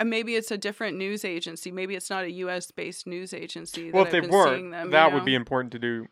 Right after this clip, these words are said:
Speaker 2: as well.
Speaker 1: Yeah.
Speaker 2: You have to show the,
Speaker 1: Mm-hmm.
Speaker 2: the actual graphic images,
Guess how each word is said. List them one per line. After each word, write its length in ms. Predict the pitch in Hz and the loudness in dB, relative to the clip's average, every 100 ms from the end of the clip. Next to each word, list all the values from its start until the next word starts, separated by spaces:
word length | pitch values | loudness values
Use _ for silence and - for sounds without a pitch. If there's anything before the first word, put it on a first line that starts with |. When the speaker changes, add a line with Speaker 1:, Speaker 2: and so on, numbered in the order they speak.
| _ | _
Speaker 2:
as 180 | 143 127 | -4 -2
well. 140 | 120 | 0
Speaker 1:
Yeah. 380 | - 240 220 170 | 2 2 0 -4
Speaker 2:
You 60 | 143 | -6
have 100 | 143 | -6
to 80 | 170 | -6
show 200 | 220 165 | -4 -2
the, 100 | 226 | -4
Speaker 1:
Mm-hmm. 280 | 208 208 226 220 | -8 -10 -12 -16
Speaker 2:
the 140 | 135 143 | -6 2
actual 400 | 143 - 151 135 | 2 0 -8 -10
graphic 480 | 135 131 135 147 135 | -2 -2 0 -4 -6
images, 540 | 117 113 117 113 - | -6 -6 -8 -8 -12